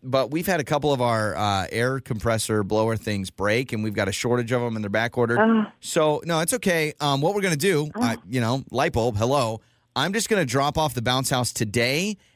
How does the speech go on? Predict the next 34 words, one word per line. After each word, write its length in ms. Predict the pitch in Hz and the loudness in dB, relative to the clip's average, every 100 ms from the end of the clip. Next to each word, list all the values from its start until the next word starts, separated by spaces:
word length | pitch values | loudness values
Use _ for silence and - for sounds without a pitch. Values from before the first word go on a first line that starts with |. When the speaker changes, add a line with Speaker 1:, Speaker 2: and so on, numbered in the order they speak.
| - | -4
Speaker 1:
and 120 | 120 | 0
then 120 | 135 | 0
if 80 | 127 | 0
you 100 | 170 | 0
guys 220 | 180 170 | 0 0
just 140 | 156 143 | -2 0
start 140 | 139 | 0
Speaker 2:
Okay. 40 | 107 | 0
Speaker 1:
blowing 240 | 131 135 | 0 2
it 100 | 127 | 2
up, 240 | 123 - | 0 -2
uh, 300 | 120 110 104 | -2 0 2
manually, 640 | 104 120 143 170 185 208 214 _ - | 0 0 0 0 0 -2 -6 _ -6
it 140 | 131 | -2
should 140 | - | 2
be 80 | 139 | 2
ready 260 | 127 120 117 | 2 2 0
by 200 | 110 104 | 0 0
your 160 | 104 101 | -2 -2
party 260 | 107 101 | 0 2
on 100 | - | 2
Speaker 2:
Okay. 20 | 233 | 2
Speaker 1:
Saturday. 540 | 95 95 87 69 90 - _ _ - | 2 0 0 -4 -6 -12 _ _ -16
So 640 | - 131 117 113 113 - 127 | -2 0 0 -2 -4 -6 -6
it 160 | 117 | -6
would, 300 | 117 117 92 - _ _ - | -4 -4 -6 -16 _ _ 0
I 100 | 127 | 2
don't 120 | 113 | 2
know, 120 | 98 | 0
sometime 400 | - 123 120 110 | 0 0 0 2
later 220 | 113 110 | 2 0
this 160 | 107 101 | -2 0
afternoon 480 | 107 107 101 117 127 | 0 0 0 0 0
work? 380 | 131 151 - | -2 -4 -10